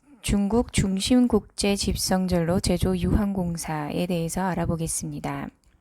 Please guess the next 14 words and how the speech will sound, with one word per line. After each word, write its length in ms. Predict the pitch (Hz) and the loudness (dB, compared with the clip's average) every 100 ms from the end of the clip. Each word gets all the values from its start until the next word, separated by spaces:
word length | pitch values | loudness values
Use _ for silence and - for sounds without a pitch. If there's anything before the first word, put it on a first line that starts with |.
| _ _ - - - - - - | _ _ -20 -20 -20 -20 -12 0
에스엠아이씨는 1080 | 196 - 254 240 208 190 180 175 208 156 - - | 2 4 4 4 2 -2 -4 -4 -4 -4 -8 -8
이천 420 | 185 175 226 208 | -8 -4 0 0
년 320 | 196 170 185 | 0 -2 -4
사월 560 | 247 - 170 170 196 214 | -6 -6 -4 -2 0 -2
상해에 400 | - 262 262 262 | 0 2 2 2
설립됐는데요. 1040 | 262 220 202 - 160 156 156 180 180 151 175 _ _ _ - - - - - | 0 -2 -2 -4 -6 -6 -4 -2 -2 -4 -10 _ _ _ -20 -20 -20 -20 -6
중국 440 | - 190 202 - | 0 0 0 -2
최대 400 | - 294 285 294 | 0 2 2 2
규모의 600 | 269 175 175 175 160 170 - | 2 -2 0 0 -2 -6 -4
집적 480 | 190 - - 220 - | -6 -2 0 0 0
회로 260 | 208 202 | 0 0
메모리 440 | 190 175 165 170 196 | 0 0 0 -2 0
제조 300 | 190 175 190 | 0 0 2
회사입니다. 760 | 185 170 165 151 156 - - | 2 0 -2 -4 -6 -6 -6